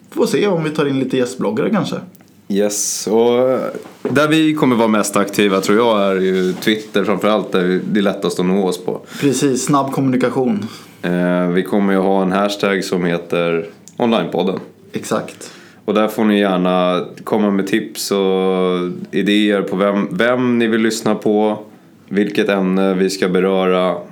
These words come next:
Speaker 2: ja, och allmänna frågor till oss.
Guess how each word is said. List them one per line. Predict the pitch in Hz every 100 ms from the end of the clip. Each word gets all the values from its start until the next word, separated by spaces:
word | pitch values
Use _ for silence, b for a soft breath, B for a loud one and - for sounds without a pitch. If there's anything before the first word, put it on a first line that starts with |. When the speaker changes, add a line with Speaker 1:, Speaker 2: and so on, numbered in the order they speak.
| - - - 127 123 - - - -
Speaker 2:
ja, |
och | - 113 - - 135
allmänna | 123 117 107
frågor | 98 104 95 117 95 -
till |
oss. | 98 - - -